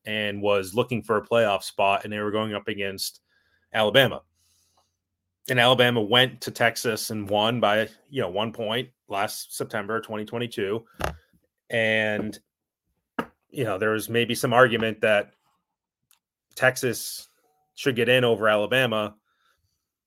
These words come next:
because of a better resume, even though Alabama won head-to-head. Alabama fans would be mad. They would be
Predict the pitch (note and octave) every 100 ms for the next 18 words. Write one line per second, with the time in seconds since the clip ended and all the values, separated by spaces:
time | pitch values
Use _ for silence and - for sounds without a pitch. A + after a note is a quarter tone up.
0 | _ _ B2 A2 A#2+ G#2+ G2+ G#2+ A#2 A#2
1 | G#2 A#2+ A#2+ G#2+ G2 G2+ A2 A2 G#2+ G#2
2 | G#2+ G#2 G2 G#2+ A2 G#2+ D3 - B2+ D3+
3 | E3 D3 D3 C3 B2 G#2+ C3+ E3+ - -
4 | _ _ _ _ _ - A#2+ B2 A2+ A#2
5 | G#2+